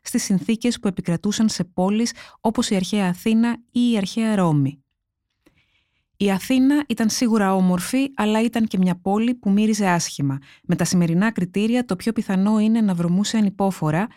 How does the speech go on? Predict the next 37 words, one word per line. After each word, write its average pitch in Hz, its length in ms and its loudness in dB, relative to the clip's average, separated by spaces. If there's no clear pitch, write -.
παρότι 247 340 0
οι 220 80 2
Αθηναίοι 202 560 0
είχαν 247 360 -2
αρκετά 220 360 -4
εξελιγμένες 165 720 0
τουαλέτες 156 720 -4
σε - 140 -8
σχέση 165 320 -4
με 170 120 0
άλλους 160 280 0
λαούς 156 360 -2
και 285 120 -4
πολύ 226 260 -2
καλή 202 220 -2
σχέση 208 440 -2
με 220 60 0
την 214 120 -4
καθαριότητα. 175 760 -4
Ωστόσο, 226 800 0
αν 247 160 2
και 262 100 -2
υπήρχαν 269 360 0
δημόσιες 226 500 0
τουαλέτες 190 560 0
και 202 120 0
οι 202 60 2
πολίτες 196 440 0
μπορούσαν 202 380 0
να 185 80 0
κάνουν 190 300 0
την 175 180 -2
ανάγκη 170 360 0
τους 165 140 -4
σε - 100 -4
συγκεκριμένους 175 680 0
χώρους, 165 480 0